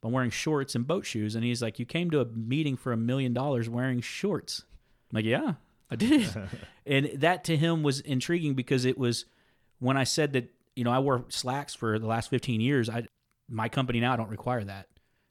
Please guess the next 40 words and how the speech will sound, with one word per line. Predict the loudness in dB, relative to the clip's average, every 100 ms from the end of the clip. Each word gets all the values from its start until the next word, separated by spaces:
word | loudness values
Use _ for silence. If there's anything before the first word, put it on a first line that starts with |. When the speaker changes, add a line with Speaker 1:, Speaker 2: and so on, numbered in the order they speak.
| _
Speaker 1:
And | -4 0
he | 0
just | -2 0
like, |
"Okay, | 0 0 -2
you | 0
know | 0
what | 0 0
you |
want." | -2 -2 0
That, | -2 0
to | 0
him, | 2 4 6
that | 4 4
took | 0 2
onus | 2 2 2
in | 2
owning | 2 2
your | 2
business, | 2 0 0 -2
and, | -2 -4 -8 -20 -4
and | 2
that's | 2 2
what | 4 2 0
he, | 0 0 2
he | 2
liked | 0 2 0 0
that | -2
idea. | -2 0 0
It |
was | 2
a | 4
little | 4
bit | 4
raw. | 4 6
Was | 8 6
it | 6
a |
risk? | 6 6 4 2 -8 -20 _
Yeah, | -4 -2 -2 -6